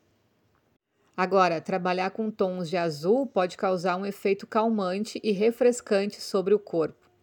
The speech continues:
Lençóis azuis podem invocar uma sensação de relaxamento e propiciar um sono mais repousante.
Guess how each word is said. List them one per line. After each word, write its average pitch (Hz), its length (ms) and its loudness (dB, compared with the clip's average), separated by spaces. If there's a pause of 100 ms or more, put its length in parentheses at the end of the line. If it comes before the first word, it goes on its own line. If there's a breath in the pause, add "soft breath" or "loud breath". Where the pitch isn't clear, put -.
(600 soft breath)
Lençóis 214 680 2
azuis 196 540 2
podem 196 380 -4
invocar 185 440 -2
uma 190 160 -4
sensação 190 560 -6
de 185 80 -8
relaxamento 175 960 -6 (460 soft breath)
e 202 80 -2
propiciar 233 580 4
um 226 80 0
sono 220 320 0
mais 202 280 -2
repousante. 208 1000 0